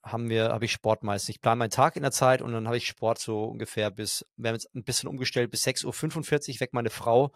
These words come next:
Die hat normal immer länger geschlafen, aber wir haben jetzt zweimal die Prophetie bekommen, dass wir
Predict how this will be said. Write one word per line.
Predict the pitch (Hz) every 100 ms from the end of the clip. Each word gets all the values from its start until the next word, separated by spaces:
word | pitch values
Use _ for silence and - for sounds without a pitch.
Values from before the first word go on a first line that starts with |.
| - - - _ _ -
Die | -
hat |
normal | 113 113
immer | 110
länger | 107 127
geschlafen, | 127 - 110 110 -
aber | 104 107
wir | 104
haben | 104
jetzt | 107 -
zweimal | - 113 120
die | 113
Prophetie | - - 113 120
bekommen, | 110 - 110 107
dass | - -
wir | 107 101